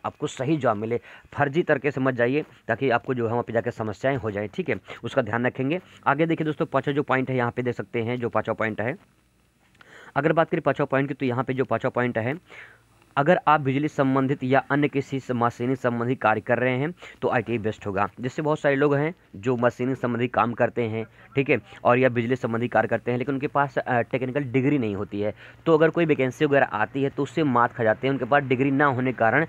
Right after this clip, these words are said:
नॉलेज तो बहुत होते हैं but टेक्निकल डिग्री नहीं होता है, तो इसलिए वो अप्लाई नहीं कर पाते हैं। तो अगर आप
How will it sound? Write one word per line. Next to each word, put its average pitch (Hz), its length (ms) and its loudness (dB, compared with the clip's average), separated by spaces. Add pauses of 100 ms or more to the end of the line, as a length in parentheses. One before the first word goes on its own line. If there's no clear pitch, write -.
(320)
नॉलेज 135 300 2
तो 185 100 0
बहुत 175 280 2
होते 160 220 2
हैं 156 160 0 (260)
but 147 180 2
टेक्निकल 143 360 2
डिग्री 147 260 2
नहीं 160 160 2
होता 160 220 2
है, 147 40 2
तो 135 100 -6
इसलिए 147 200 -2
वो 151 60 6
अप्लाई 131 340 4
नहीं 131 240 -2
कर 110 140 2
पाते 104 280 0
हैं। 107 140 -4
तो - 200 -8
अगर 131 200 0
आप 156 160 2